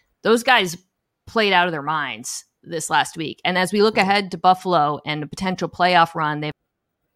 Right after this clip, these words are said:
about that in a second. That's, to me,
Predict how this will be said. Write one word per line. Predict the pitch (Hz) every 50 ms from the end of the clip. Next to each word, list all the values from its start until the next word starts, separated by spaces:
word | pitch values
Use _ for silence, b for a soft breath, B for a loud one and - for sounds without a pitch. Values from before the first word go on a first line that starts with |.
| _ _ _ _ _ _ _ _ _ _ _ _ _ _ _ -
about | - 170 160 151
that | - 156 127
in | 123
a | 143
second. | - - 208 196 - 180 151 135 123 - - _ _ _ _ _ _ _ _ _ _ _
That's, | 165 202 202 233 247 - - -
to | - - 208
me, | 196 196 196 190 180 165 160